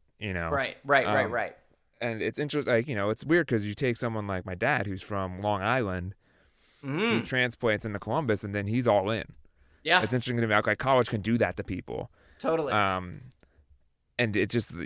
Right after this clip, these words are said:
Speaker 1: it's just, just so much passion and in the
Speaker 2: Yeah.
Speaker 1: traditions of college athletics. I mean,
Speaker 2: You can't not. You can't
Speaker 1: Right.
Speaker 2: not get involved and get
Speaker 1: It's one of the
Speaker 2: invested.
Speaker 1: things I think we were starved of when we were in school. I mean, we had our <laughs> art school athletics, but
Speaker 2: Woo.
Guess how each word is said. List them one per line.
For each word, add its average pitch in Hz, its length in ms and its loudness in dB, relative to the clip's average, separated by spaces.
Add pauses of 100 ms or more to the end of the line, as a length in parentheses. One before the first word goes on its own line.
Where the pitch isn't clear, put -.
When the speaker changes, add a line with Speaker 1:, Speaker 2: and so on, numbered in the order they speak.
(280)
Speaker 1:
it's 127 180 0
just, - 180 -8
just - 300 -10
so 165 100 -4
much 143 220 -4
passion - 880 0
and 98 360 -4
in 107 120 -2
the 104 80 -2
Speaker 2:
Yeah. - 120 -10
Speaker 1:
traditions 101 920 0
of 90 160 -2
college 113 320 2
athletics. 151 680 -2
I 139 40 -8
mean, 104 260 -4
Speaker 2:
You 151 120 -12
can't 220 360 4
not. 240 340 8 (100)
You 165 100 -8
can't 240 340 4
Speaker 1:
Right. 254 80 0
Speaker 2:
not 185 280 0
get 156 180 2
involved 147 560 0
and 123 100 -12
get 127 120 -4
Speaker 1:
It's 127 160 4
one 143 100 2
of 160 60 4
the 175 60 4
Speaker 2:
invested. 165 120 0
Speaker 1:
things 165 240 2
I 143 100 8
think 135 200 4
we 127 120 6
were 131 200 4
starved 107 400 4
of 101 180 4
when 98 80 -6
we 165 140 -2
were 147 140 0
in 98 100 -4
school. 98 220 -4
I - 20 -2
mean, 98 180 -4
we 110 100 -2
had 104 160 0
our 87 320 0 (180)
<laughs> - 220 -4
art 123 160 4
school 101 280 -2
athletics, 92 480 -4
but 95 240 0
Speaker 2:
Woo. 359 320 6